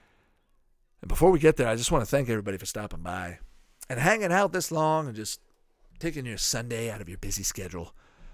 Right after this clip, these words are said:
and just tuning along to a little bit of Malcolm in the Middle. Don't forget to check out the website. I got toonalong dot com. Go on there. Putting a bunch of stuff on there once in a while. I mean, having some fun with it. Go to YouTube. I'm putting some old commercials and videos from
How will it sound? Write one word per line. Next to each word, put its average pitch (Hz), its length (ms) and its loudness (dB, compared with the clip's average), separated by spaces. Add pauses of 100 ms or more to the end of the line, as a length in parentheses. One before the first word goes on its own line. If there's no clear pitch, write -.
(680)
and 120 80 -6
just 175 160 0
tuning 208 300 6
along 175 320 4
to 110 260 -2
a 85 120 -6
little 127 180 0
bit 120 120 -2
of 87 100 -6
Malcolm 120 340 -4
in 117 60 -4
the 104 80 -6
Middle. 104 320 -6 (260)
Don't 123 80 0
forget 160 240 0
to 117 60 -6
check - 260 0
out 123 120 -2
the 95 80 -10
website. 95 340 -4
I 104 60 -6
got 95 120 -10
toonalong 143 400 -2
dot 123 220 -4
com. 117 240 -6
Go 131 160 0
on 135 180 -4
there. 117 300 -6 (400)
Putting 190 160 2
a 135 40 -2
bunch 131 140 0
of 110 80 -4
stuff - 280 -4
on 104 180 -4
there 104 200 -6
once 101 220 -6
in 95 80 -8
a - 20 -8
while. 80 260 -8
I 80 60 -8
mean, 78 220 -14 (280)
having 123 180 -4
some 113 100 -8
fun 107 220 -6
with 110 120 -8
it. 101 140 -8 (480)
Go 156 80 2
to 131 100 4
YouTube. 135 440 2
I'm 101 80 -4
putting 127 220 -2
some 107 140 -4
old 113 140 -4
commercials 120 480 -2
and 104 100 -6
videos 123 400 -2
from 85 220 -12